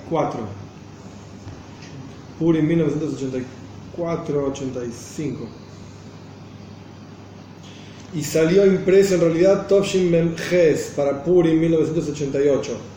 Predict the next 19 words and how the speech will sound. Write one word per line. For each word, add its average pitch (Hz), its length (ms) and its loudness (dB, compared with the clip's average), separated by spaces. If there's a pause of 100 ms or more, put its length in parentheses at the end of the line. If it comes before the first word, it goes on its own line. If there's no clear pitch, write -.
(2250)
El 156 200 2
Maimar 202 360 4
básicamente 185 540 2
de 165 80 4
lo 156 120 4
que 156 140 0
habla, 185 240 4
el 151 120 0
con-, 156 200 0
el, 143 300 -4
el 127 80 -6
contenido 160 640 4
básico, 175 500 0
básico, 131 460 0
muy 190 480 4
resumido 156 560 2
del 135 100 2
Maimar 180 320 4
es 233 380 2